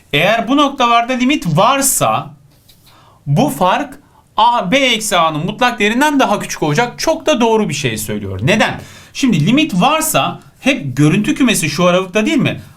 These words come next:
A'nın limiti burada olacak, B'nin limiti şurada. İkisinin farkı daima şu farktan ne olmak zorunda? Küçük olmak zorunda. Diyelim ki A burası, B burası olsun. O zaman buradaki limit buraya, buradaki limit de tam tepeye denk geliyor. Gene fark B eksi A'ya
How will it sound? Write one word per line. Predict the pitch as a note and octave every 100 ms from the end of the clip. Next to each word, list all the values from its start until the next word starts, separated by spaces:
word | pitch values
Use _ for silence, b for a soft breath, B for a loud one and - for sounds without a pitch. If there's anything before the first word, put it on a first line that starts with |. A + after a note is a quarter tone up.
| -
A'nın | F3+ A3 C4
limiti | B3 G#3+ G#3+
burada | F3+ C4+ F#3+
olacak, | D#3+ B3+ B3+ F#3
B'nin | G#3+ G#3+
limiti | F#3 F3+ D#4
şurada. | - F3+ A2 F#2+
İkisinin | - F3 A3 C4 D#4+
farkı | D#4 A3 F3 E3+
daima | G#3+ B3+ G#3 F3
şu | G#3+
farktan | G#3 G3 F#3+ F#3 F3+
ne |
olmak | C4+ C#4+ A#3 G#3+
zorunda? | G3+ G3+ B3 C#4+ B B B B -
Küçük | G#3+ C4 A3+
olmak | F#3+ D3+ B2+ A#2+
zorunda. | A#2 G#2 G2 F#2 B - D3
Diyelim | A#3+ C4+
ki | C4+ G#3+
A | A#3 A#3+
burası, | C4+ B3+ B3+ B3+ C4 C4 B B B -
B | B2 F#3+ A#3 G#3+
burası | B3+ C4+ B3+ E3+
olsun. | C3 - F#3 B3 - b b b b
O | C#3+
zaman | D3+ G3 F#3+
buradaki | B3 A#3+ G#3
limit | F#3 D3 E3
buraya, | G#3+ A3+ B3
buradaki | G#3+ G#3+ G#3+
limit | G3 G#3
de | A3
tam | A3 A3
tepeye | G#3+ F3 D#3+ C#3+
denk | B2+
geliyor. | C3 G3 F#3+
Gene | D3 C4 F#3
fark | - C4 D4 B B B
B | D3 A#3
eksi | G#3 F#3+ - D#3
A'ya | F3 C#4+